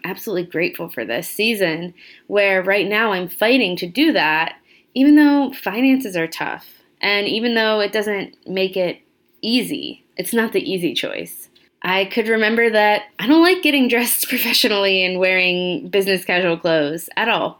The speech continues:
<laughs> I could tell myself the fact that I love that toddler <laughs> attached to my leg, and I can find a break if I ask for it, when,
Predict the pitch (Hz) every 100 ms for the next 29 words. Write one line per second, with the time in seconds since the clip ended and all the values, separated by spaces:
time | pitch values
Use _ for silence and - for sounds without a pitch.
0 | - 254 - 294 277 - 233 254 254 -
1 | - 208 208 214 - - - 226 220 220
2 | - _ _ - 233 247 269 262 233 214
3 | 226 - - - - 220 - 202 208 214
4 | 208 214 - 196 220 202 196 262 247 175
5 | - - 151 151 147 180 226 - - 208
6 | - 180 180 - 180 160 160 90 107 -
7 | - - - _ - 208 202 - 180 202
8 | - - 214 220 226 202 180 170 127 107
9 | 208 - _ _ _ - 196 202 190 190
10 | 190 - - - - - 190 185 180